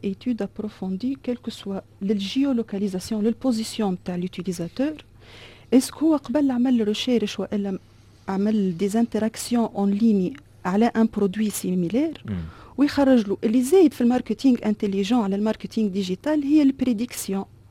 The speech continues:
Speaker 1: دونك نحنا نجمو نعرفو دافون شنو هو لي دوموند نتاع لوتيليزاتور هذاك قبل حتى ما يحكي عليهم. نجمو نعطيو تو ان اكزومبل. تو بويسك الدنيا سخنت معناها
Speaker 2: أي،
Speaker 1: وصيف الناس
Speaker 2: أي.
Speaker 1: الكل باش تشري دي كليماتيزور.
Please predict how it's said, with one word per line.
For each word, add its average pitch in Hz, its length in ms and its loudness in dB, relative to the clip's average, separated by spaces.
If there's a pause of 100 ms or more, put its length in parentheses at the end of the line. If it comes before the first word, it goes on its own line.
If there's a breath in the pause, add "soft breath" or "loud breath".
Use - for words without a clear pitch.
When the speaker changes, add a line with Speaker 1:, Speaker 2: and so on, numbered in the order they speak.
(280 soft breath)
Speaker 1:
دونك 226 240 4
نحنا 269 240 6
نجمو 254 360 6
نعرفو 247 420 0
دافون 190 420 0 (640 loud breath)
شنو 285 260 6
هو 320 160 8
لي 240 160 6
دوموند 254 460 6
نتاع 269 200 2
لوتيليزاتور 254 640 -2
هذاك 226 340 -2
قبل 269 320 -2
حتى 285 280 -4
ما 262 100 4
يحكي 269 320 -4
عليهم. 208 420 -2 (520 loud breath)
نجمو 262 320 8
نعطيو 240 320 2
تو 208 220 -2
ان 208 180 0
اكزومبل. 190 600 -2 (1160 loud breath)
تو 233 160 4
بويسك 233 360 -2
الدنيا 208 300 2
سخنت - 500 -2
معناها 190 240 -2
Speaker 2:
أي، 185 60 0
Speaker 1:
وصيف 240 380 4
الناس 247 200 2
Speaker 2:
أي. 214 60 0
Speaker 1:
الكل 285 100 4
باش - 140 -4
تشري 190 280 -4
دي 180 120 -2
كليماتيزور. 185 720 -6